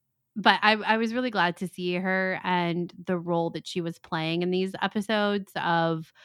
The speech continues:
like, destroying Omega's sample. And that definitely puts a target on her back. I think Hemlock even says in this episode, like,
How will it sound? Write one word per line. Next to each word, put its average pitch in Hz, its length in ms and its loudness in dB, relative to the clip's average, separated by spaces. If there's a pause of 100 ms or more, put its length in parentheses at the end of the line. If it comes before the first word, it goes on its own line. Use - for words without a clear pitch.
(160)
like, 180 140 0
destroying 165 760 -2
Omega's 170 440 -2
sample. 190 560 0
And 175 160 0
that 170 180 -2
definitely 170 800 0
puts - 520 -6 (440)
a 185 80 2
target 165 480 2
on 165 140 0
her 170 100 -2
back. 156 260 -2
I 190 60 2
think 269 160 4
Hemlock 190 340 6
even 165 220 -2
says 156 200 -2
in 160 120 0
this 160 100 -4
episode, 160 460 -4
like, 175 160 -2